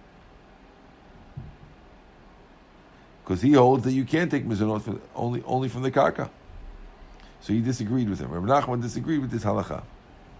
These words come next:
Another story. Rabbi Ami, Rabbi Asi, Savu, Lemazan, Metalti. They, they thought also that they could take mizonot for the daughters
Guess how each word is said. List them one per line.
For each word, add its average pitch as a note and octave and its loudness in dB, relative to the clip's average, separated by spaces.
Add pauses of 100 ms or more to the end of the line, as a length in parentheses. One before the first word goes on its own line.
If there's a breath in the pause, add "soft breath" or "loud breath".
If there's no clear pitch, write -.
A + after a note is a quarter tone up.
(2000 loud breath)
Another B2 2
story. F#2+ -4 (680 loud breath)
Rabbi A#2+ 6
Ami, F#3 8
Rabbi B2+ 6
Asi, D3 6
Savu, A#2 4
Lemazan, A#2+ 2
Metalti. - -2
They, C3+ 4
they D3+ 4
thought C3+ 0
also C3 0
that A2 -2
they A2 0
could G#2+ -2
take B2 2
mizonot A2 -2
for - -6
the A2+ -2
daughters A2+ 0